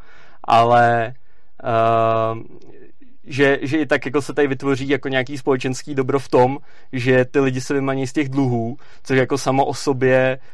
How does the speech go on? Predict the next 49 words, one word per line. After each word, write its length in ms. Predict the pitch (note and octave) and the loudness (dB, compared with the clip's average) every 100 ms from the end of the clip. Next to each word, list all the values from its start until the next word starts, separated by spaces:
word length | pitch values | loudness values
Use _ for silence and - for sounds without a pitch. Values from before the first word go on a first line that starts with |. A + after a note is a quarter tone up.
| - | 0
je 100 | B2+ | 2
jako 280 | A#2+ C#3+ C3+ | 4 4 4
dobrý, 360 | C3 B2 A2+ | 2 0 0
to 60 | A2 | 0
je 60 | |
podobně 320 | G#2+ A2 A2+ A2 | 0 0 0 -2
jako, 160 | G2+ | 0
já 100 | A#2 | 0
nevím, 140 | G#2+ G#2 | 0 -2
třeba 180 | - A2+ | -2 -2
výdaje 640 | G#2 A2 A2 G#2+ A2 G#2 - - - | -2 0 2 4 2 -2 -6 -12 -2
i 120 | C3 | 2
na 80 | B2 | 2
ten 140 | B2+ | 0
sociální 440 | B2 A#2 A#2+ A#2 A#2 | -4 0 2 2 0
systém, 320 | A2+ - A#2+ | -4 -4 -2
který 200 | A#2+ A2+ | -2 -4
určitě 320 | G#2 A2+ A#2 | -6 -6 0
jako, 300 | A#2 B2+ B2 - - - - - | 0 2 -2 -2 -12 -12 -10 0
no, 160 | D3 | 2
ten 160 | - A#2+ | 2 -2
se 100 | C3+ | -2
možná 220 | B2+ C3+ | 2 2
tak 120 | F#2+ | 2
jako 280 | A#2 - A#2+ A2 C3 D#3+ - | 0 0 -2 -4 -12 -14 -8
bych 180 | C3 A2+ | -6 -2
řekl, 260 | B2+ C#3 | -2 0
že 240 | B2 C#3+ C3 - - - - - - - | 0 2 0 -4 -14 -14 -14 -14 -12 -10
ono, 220 | - D#3 | -2 0
ono 200 | G#3 E3 | 2 0
se 140 | E3 E3+ | 0 0
to 60 | F3+ | 0
jakoby 280 | E3+ F3 | 2 0
všechno 420 | F3 - A#2 - B2+ | 0 0 -4 -4 -2
podle 220 | C3+ B2+ | 0 0
mě 120 | C3+ | -2
jako 300 | B2 C3+ C3 | -2 -2 -4
nakonec 440 | C3+ C#3 B2+ C3 B2+ | -6 -6 -4 -4 -2
třeba 160 | C#3 | 0
jako 160 | B2+ C3 | 0 0
vyplatí, 760 | A#2 A2 A#2+ A2+ - B2+ C3+ C#3+ | -6 -2 0 -2 -4 -10 -6 -4
dejme 220 | A#2+ A#2 | -4 -4
tomu, 340 | A#2 A2+ B2+ | -6 -6 -4
jako 200 | A2 A#2 A#2 | -4 -4 -4
i 120 | B2 | -6
v 80 | A2+ | -4
nějakým 340 | A2 G#2+ A2+ | -4 -4 -8
ideálním, 600 | G#2 A2+ A2 G#2+ A2+ G#2+ | -4 0 0 0 -6 -8
kdybych, 300 | G#2+ A2 A2 | -8 -8 -8